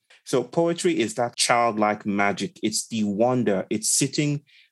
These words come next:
with humility before a world that exceeds us. And that's why I feel in the apocalypse, which is a time of endings, you know, it etymologically means, I mean, etymologically speaking, it means uncovering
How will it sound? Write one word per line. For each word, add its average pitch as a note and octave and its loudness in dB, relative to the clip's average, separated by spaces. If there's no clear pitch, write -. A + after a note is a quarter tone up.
with G#2+ 0
humility A2+ 0
before G#2 0
a F#2+ 2
world G2+ 0
that F2 -16
exceeds F#2+ -2
us. - -4
And G2+ 2
that's C#3 0
why A#2+ 4
I G2+ 2
feel A#2 -2
in G#2 0
the G2 0
apocalypse, - -4
which C#3+ 0
is G#2 0
a G2 2
time A2+ 0
of F2 -2
endings, C3 -2
you G2+ 0
know, G2 0
it A2 0
etymologically A2 2
means, G2+ 0
I F#2+ -6
mean, F#2+ -2
etymologically G#2+ 0
speaking, G#2+ -4
it F#2 -6
means G#2+ 0
uncovering F2+ -2